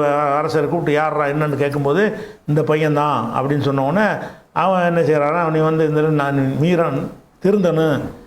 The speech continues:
இல்லாட்டி உன்னை வந்து நான் அழிச்சிருவேன்" அப்படின்னு சொன்னானா. யாரெல்லாம் இவரை ஏத்துக்கிட்டாங்களோ அவங்களையெல்லாம் யார் ஏத்துக்கிட்டா? அரசவையில இருந்தார பார்வை பெற்றாரு, அவர் ஏத்துக்கிட்டாராம். யாரெல்லாம் இவர்கிட்ட குணமடைஞ்சாங்களோ அவங்களாம் ஏத்துக்கிட்டாங்களாம். அவங்களாம் தீக்குண்டத்தை வாத்து என்ன செய்யறது போட்டானா.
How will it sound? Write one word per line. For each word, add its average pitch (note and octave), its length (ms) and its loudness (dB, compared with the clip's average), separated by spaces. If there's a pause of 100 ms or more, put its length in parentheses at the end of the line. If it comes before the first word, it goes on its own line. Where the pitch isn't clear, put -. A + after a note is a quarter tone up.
(200)
இல்லாட்டி F3 320 0
உன்னை D#3+ 240 2
வந்து D#3+ 280 2
நான் D3+ 220 0
அழிச்சிருவேன்" C#3+ 520 0 (100)
அப்படின்னு C#3+ 340 0
சொன்னானா. C3+ 260 0 (420)
யாரெல்லாம் F3+ 460 0
இவரை E3 300 4
ஏத்துக்கிட்டாங்களோ D#3 460 0
அவங்களையெல்லாம் D3+ 460 0
யார் D#3+ 200 2
ஏத்துக்கிட்டா? D#3 600 0 (380)
அரசவையில E3+ 520 2
இருந்தார D#3 380 2
பார்வை D#3 400 2
பெற்றாரு, C#3+ 380 0
அவர் C#3+ 240 0
ஏத்துக்கிட்டாராம். C#3+ 580 0 (380)
யாரெல்லாம் F3 460 0
இவர்கிட்ட D#3+ 200 2
குணமடைஞ்சாங்களோ D3+ 640 0
அவங்களாம் D#3 380 0
ஏத்துக்கிட்டாங்களாம். C#3 520 0 (320)
அவங்களாம் D#3+ 400 0
தீக்குண்டத்தை D#3+ 500 0
வாத்து D#3+ 240 0
என்ன D#3+ 140 0
செய்யறது D3+ 760 0
போட்டானா. C#3+ 360 0